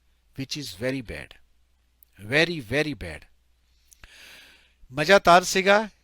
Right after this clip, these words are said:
ਜੇ ਤੁਸੀਂ ਲੇਟ ਵੀ ਗਾਲਾਂ ਸੁਣੀਆਂ ਸੀਗੀਆਂ ਤੇ ਕਹਿੰਦੇ ਭਾਨੇ ਸਿੱਧੂ ਦੇ ਖਿਲਾਫ ਵੀ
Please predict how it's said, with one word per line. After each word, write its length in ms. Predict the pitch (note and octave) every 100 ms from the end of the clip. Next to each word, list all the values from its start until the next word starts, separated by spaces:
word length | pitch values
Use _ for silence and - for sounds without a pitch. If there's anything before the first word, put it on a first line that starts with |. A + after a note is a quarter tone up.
| _ C3+
ਜੇ 180 | D3
ਤੁਸੀਂ 380 | D#3 E3 - F3+
ਲੇਟ 440 | D#3+ B2 C#3+ E3+ G#3+
ਵੀ 160 | A#3
ਗਾਲਾਂ 300 | G3+ E3+ D#3+
ਸੁਣੀਆਂ 380 | - C#3 B2+ B2+
ਸੀਗੀਆਂ 320 | - A2+ A#2+
ਤੇ 120 | - -
ਕਹਿੰਦੇ 360 | E3+ F3+ G3
ਭਾਨੇ 480 | F3 - D3+ C3 D3+
ਸਿੱਧੂ 300 | - D#3+ F#3+
ਦੇ 140 | F#3
ਖਿਲਾਫ 380 | - D#3 D3 C#3+
ਵੀ 160 | D#3